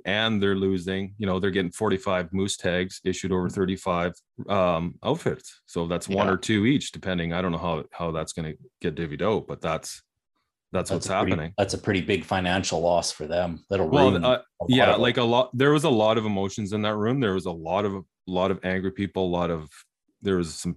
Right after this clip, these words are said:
Speaker 1: there was tears, um, just because they barely made it through covid. And most of them that have, okay, well, look at a guide outfitter. Say a guide outfitter buys a territory in two thousand ten. He has,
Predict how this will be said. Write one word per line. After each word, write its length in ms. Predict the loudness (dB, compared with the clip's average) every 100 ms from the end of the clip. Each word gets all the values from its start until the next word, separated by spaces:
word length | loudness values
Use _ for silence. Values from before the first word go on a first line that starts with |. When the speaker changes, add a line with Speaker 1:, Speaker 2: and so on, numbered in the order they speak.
| -2
Speaker 1:
there 160 | -2
was 160 | 0 -2
tears, 640 | -2 0 2 2 0 -6 -16 _ -8
um, 400 | -4 -2 -4 -6
just 220 | -8 -4
because 440 | -2 0 0 -2 -8 -20 _
they 120 | 0
barely 300 | 2 2 2
made 220 | 2 2 2
it 100 | 0
through 160 | -4
covid. 440 | -2 0 0 -2 -2
And 440 | -2 0 0 -2 -8 _ _
most 380 | -2 0 0 -2
of 60 |
them 340 | 0 0 -2 -4
that 200 | -2 0
have, 500 | 0 0 0 -2 -6 -14 -8
okay, 140 | 0 2
well, 120 | 4
look 160 | 2 2
at 140 | 0 -2 -8
a 100 | -4
guide 240 | 2 4 4
outfitter. 440 | 2 0 -2 -2
Say 240 | 0 0 2
a 60 |
guide 300 | 2 2 2
outfitter 400 | 0 -2 -6 -6
buys 240 | -4 -2 -2
a 80 |
territory 720 | -4 -2 -2 -2 -4 -2 -4 -6
in 320 | -4 -4 -4 -8
two 160 | -6 -4
thousand 500 | -2 -2 -2 -6 -14 _ -12
ten. 240 | -10 -10 -12 _
He 200 | -2 0
has, 760 | 0 0 0 0 -2 -6 -16